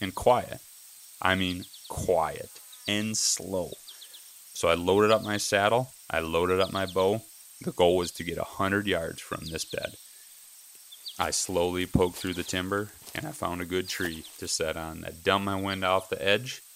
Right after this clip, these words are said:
I mean, oaks, green, fresh and historic data on my side, time to shine. So not forty-five minutes into the hunt, I hear some rustling. I pull up my binoculars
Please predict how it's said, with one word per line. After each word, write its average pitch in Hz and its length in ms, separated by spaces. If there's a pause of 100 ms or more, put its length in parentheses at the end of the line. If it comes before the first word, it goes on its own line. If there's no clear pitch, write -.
(920)
I 85 120
mean, 82 300 (100)
oaks, - 500 (480)
green, 104 480 (520)
fresh 92 320
and 92 100
historic 92 540
data 90 220
on 95 180
my 95 160
side, 92 400 (720)
time 85 240
to 98 80
shine. - 380 (1400)
So - 160
not 80 220
forty-five 107 580
minutes 95 360
into 92 180
the - 120
hunt, 131 380 (760)
I 87 100
hear 98 160
some 85 240
rustling. - 480 (1400)
I - 60
pull 156 260
up 139 80
my 123 100
binoculars 107 960